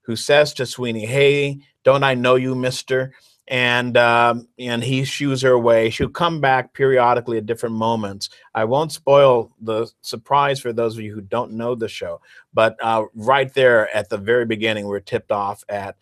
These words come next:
there's something maybe we should be watching for when it comes to this woman.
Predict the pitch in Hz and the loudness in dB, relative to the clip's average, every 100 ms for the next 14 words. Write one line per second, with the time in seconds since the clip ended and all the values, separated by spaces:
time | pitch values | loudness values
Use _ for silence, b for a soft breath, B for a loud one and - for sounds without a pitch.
0 | _ _ - 101 - 135 127 113 107 113 | _ _ -6 -6 -2 -4 -4 -4 -2 -2
1 | 107 101 107 - 101 98 101 107 107 - | -2 -6 -8 -8 -10 -8 -4 -2 -4 -10
2 | 98 - 98 98 98 92 110 101 - 92 | -16 -8 -8 -8 -12 -14 -16 -16 -20 -18
3 | 95 - 101 95 90 | -18 -18 -18 -18 -20